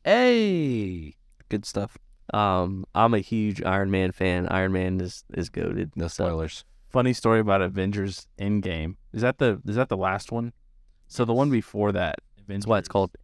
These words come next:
Speaker 3: Endgame.
Speaker 4: Right. What, <laughs> what's the one before Endgame?
Speaker 3: Infinity War.
Speaker 1: Yeah.
Speaker 4: Infinity War. I saw that with a buddy, and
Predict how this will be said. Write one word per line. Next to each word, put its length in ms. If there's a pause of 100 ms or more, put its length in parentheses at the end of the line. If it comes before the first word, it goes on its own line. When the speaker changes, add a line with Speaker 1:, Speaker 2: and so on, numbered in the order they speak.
Speaker 3:
Endgame. 580
Speaker 4:
Right. 260 (100)
What, 200
<laughs> 80
what's 240
the 120
one 140
before 340
Endgame? 460 (180)
Speaker 3:
Infinity 500
War. 260
Speaker 1:
Yeah. 100
Speaker 4:
Infinity 340
War. 200
I 120
saw 240
that 160
with 280
a 120
buddy, 400 (340)
and 280